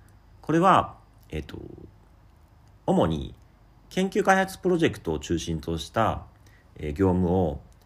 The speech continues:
えー、会社が社員に通常の業務以外の時間帯に行う活動に対して、給与とは別に、えー、支払いをして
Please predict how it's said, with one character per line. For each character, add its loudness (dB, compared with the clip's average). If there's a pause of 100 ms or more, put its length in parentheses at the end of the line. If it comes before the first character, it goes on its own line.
(140)
え -6
ー、 -14
会 -2
社 -2
が 0
社 -2
員 -4
に -10 (720)
通 4
常 4
の 2
業 4
務 2
以 -4
外 0
の -4
時 -6
間 0
帯 0 (1300)
に 0 (360)
行 -4
う 2
活 -6
動 0
に -2
対 -2
し -10
て、 -2 (840)
給 4
与 10
と 6
は 6
別 4
に、 2 (580)
え -8
ー、 -20
支 -2
払 8
い 6
を 4
し -10
て 4